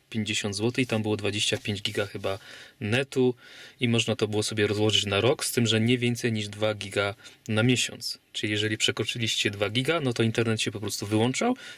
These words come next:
i trzeba było poczekać na przykład kilka dni do nowego miesiąca, żeby się z powrotem internet aktywował. Więc siłą rzeczy byłem w miarę zadowolony, bo to kosztowało średnio chyba, nie wiem, pięć złotych miesięcznie. Ale była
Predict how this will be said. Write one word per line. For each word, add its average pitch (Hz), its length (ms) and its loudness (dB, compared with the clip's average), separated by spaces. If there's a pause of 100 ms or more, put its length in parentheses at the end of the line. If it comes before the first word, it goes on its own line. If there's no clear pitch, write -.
i 196 60 -4
trzeba 170 240 0
było 123 180 2
poczekać 107 420 -2
na 101 80 -4
przykład - 240 -6
kilka 107 240 0
dni 104 160 -2
do 104 100 2
nowego 101 360 0
miesiąca, 104 420 0
żeby 101 240 0
się - 140 2
z - 80 0
powrotem 101 400 0 (300)
internet 104 500 -4 (300)
aktywował. 101 680 -4 (500)
Więc 135 180 2
siłą 262 240 4
rzeczy 190 240 2
byłem 160 180 0
w 123 60 -4
miarę 147 260 2
zadowolony, 117 680 2
bo 131 140 2
to 127 120 2
kosztowało 117 520 2
średnio 113 340 0
chyba, 107 200 -2
nie 104 120 -2
wiem, 98 140 -8
pięć 117 200 2
złotych 107 240 -2
miesięcznie. - 520 0 (380)
Ale 151 220 2
była 156 380 0